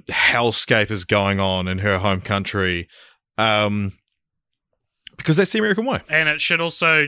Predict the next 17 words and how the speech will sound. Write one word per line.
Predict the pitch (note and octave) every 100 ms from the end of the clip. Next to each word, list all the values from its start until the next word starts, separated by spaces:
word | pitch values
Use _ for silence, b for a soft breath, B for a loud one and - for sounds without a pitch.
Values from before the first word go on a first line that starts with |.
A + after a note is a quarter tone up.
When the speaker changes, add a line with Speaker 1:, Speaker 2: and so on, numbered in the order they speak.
| D3
Speaker 2:
um, | C#3 C3+ C3+
the, | C3 C#3 C#3+
the | C3
reason | C3 D3+ D#3 B2+
her | B2+ C3+
country | - C3+ C3 C3 B2
is, | B2 C#3
is | D3 C#3
a |
hellscape, | B2+ B2 B2 - A#2+ - B B B
it | C3+
should | - C#3+ A#2+
be | C3
'cause | - C3
of | A#2+
American | A#2 A#2+ A#2+ A#2+ A#2+
intervention | A2+ A#2 A2+ A2+ - G#2